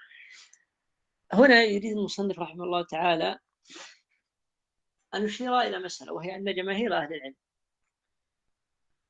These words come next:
جماهير أهل العلم على، وهو الم-، المشهور عند الحنفية والمالكية والشافعية، على أن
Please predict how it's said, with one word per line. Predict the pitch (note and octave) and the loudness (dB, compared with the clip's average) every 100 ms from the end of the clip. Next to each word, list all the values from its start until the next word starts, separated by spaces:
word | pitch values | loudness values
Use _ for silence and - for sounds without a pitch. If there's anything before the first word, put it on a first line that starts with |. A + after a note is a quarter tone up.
| _ | _
جماهير | D3 D3 D3 G3+ G#3 - | -16 -10 -2 0 -2 -6
أهل | D#3 | -4
العلم | D#3+ C3+ B2+ - _ _ _ _ _ _ _ _ _ _ _ _ _ _ _ _ _ _ _ _ _ _ _ _ _ _ - | -4 -6 -10 -12 _ _ _ _ _ _ _ _ _ _ _ _ _ _ _ _ _ _ _ _ _ _ _ _ _ _ 4
على، | A3 A#3+ B3 A#3+ - _ | 8 8 8 4 -4 _
وهو | - - F#3+ G#3+ G#3 | -20 -6 0 4 4
الم-، | G#3 | 2
المشهور | A3+ - - F3 F3 - F#3+ | 0 -2 -2 -4 -6 -4 -4
عند | D3 D3 | -4 -8
الحنفية | C#3+ - D#3 D#3 D3+ D#3 | -10 -10 -14 -10 -8 -8
والمالكية | D3+ C#3 C#3 D3 E3+ D#3+ | -10 -14 -18 -16 -10 -8
والشافعية، | C#3+ - D3 - - D#3 D#3+ _ _ _ _ _ _ _ _ _ _ _ _ _ _ _ _ - | -8 -12 -14 -14 -14 -14 -14 _ _ _ _ _ _ _ _ _ _ _ _ _ _ _ _ 4
على | A3 D4 | 4 6
أن | C4 A#3+ A#3 F#3 E3+ F#3 | 4 4 0 -2 -4 -8